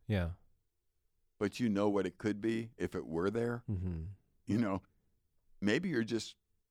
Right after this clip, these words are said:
Speaker 2: full of sorrow in that sense.
Speaker 1: Right.
Speaker 2: Where you're seeing the potential that I see and that I understand is not being lived out.
Speaker 1: Mm-hmm.
Speaker 2: So Jesus would understand
Speaker 1: Yeah.
Speaker 2: what man should be living like.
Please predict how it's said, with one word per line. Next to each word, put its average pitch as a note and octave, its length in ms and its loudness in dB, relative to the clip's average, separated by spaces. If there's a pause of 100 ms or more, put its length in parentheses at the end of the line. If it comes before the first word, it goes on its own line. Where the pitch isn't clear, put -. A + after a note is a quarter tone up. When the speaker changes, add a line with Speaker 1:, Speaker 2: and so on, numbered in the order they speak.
(160)
Speaker 2:
full A#2 180 2
of F#2 100 -2
sorrow A2 440 0
in F#2 140 0
that G2+ 220 -2
sense. - 640 -6 (100)
Speaker 1:
Right. G2+ 200 2
Speaker 2:
Where A#2+ 100 10
you're A#2 180 6
seeing A2+ 460 2
the - 100 0
potential C#3 920 2
that A2+ 160 2
I F#2+ 160 2
see B2 540 0
and G#2 120 0
that F#2+ 140 0
I F#2+ 60 0
understand A2+ 720 -2
is F#2 120 -2
not G2 200 -2
being G2+ 200 -2
lived F2+ 200 -2
out. G2+ 300 -4 (180)
Speaker 1:
Mm-hmm. F2+ 260 -2 (260)
Speaker 2:
So B2+ 320 6 (560)
Jesus D#3 640 2
would G#2 180 4
understand G2 880 0 (260)
Speaker 1:
Yeah. F#2 220 -2 (200)
Speaker 2:
what G2 340 4 (880)
man G#2 360 2
should D3+ 340 0
be A#2 120 6
living D#2+ 320 4
like. - 360 -10